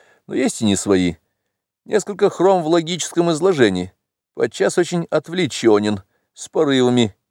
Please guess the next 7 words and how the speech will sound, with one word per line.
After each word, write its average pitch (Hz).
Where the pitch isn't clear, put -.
сентиментальности, 107
но 101
совершенно 104
народный, 98
или, 92
лучше 107
сказать, 104